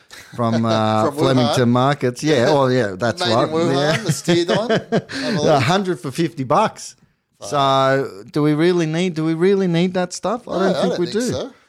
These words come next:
Speaker 1: Have, like, a junior player's alcoholic father at each end of the goal line to, to award tries or not. We don't need the bunker. Just give him nod on,
Speaker 2: That's
Speaker 1: nod
Speaker 2: an
Speaker 1: on.
Speaker 2: idea, isn't it?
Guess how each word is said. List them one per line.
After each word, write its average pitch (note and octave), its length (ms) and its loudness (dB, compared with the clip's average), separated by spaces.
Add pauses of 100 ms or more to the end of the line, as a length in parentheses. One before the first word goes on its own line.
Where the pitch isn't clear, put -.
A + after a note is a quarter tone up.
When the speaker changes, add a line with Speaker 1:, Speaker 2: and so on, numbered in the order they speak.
(220)
Speaker 1:
Have, D3+ 200 0
like, C#3+ 260 0
a B2+ 280 4 (140)
junior C#3 360 2
player's B2 640 0 (420)
alcoholic A#2+ 540 0
father A#2+ 460 -2
at G#2 280 -8
each A2+ 200 -6
end A2+ 140 -4
of G#2 80 -6
the G2 80 -8
goal G#2+ 280 -6
line A2+ 280 -4
to, G2 120 -14 (180)
to G2 160 -8
award G2 500 -4 (200)
tries G#2+ 320 -6
or G#2 60 -8
not. G#2+ 200 -8
We G#2 80 -6
don't G#2 180 -4
need F#2+ 140 -8
the E2+ 80 -12
bunker. G2 480 -12 (580)
Just - 280 -14
give G2+ 160 -10
him F#2+ 200 -8
nod G2+ 300 -4
on, F#2 320 -8
Speaker 2:
That's - 180 -10
Speaker 1:
nod G2+ 160 -4
Speaker 2:
an G2+ 60 -8
Speaker 1:
on. G2+ 60 -10
Speaker 2:
idea, G2+ 420 -18
isn't C3+ 260 -16
it? G2+ 140 -20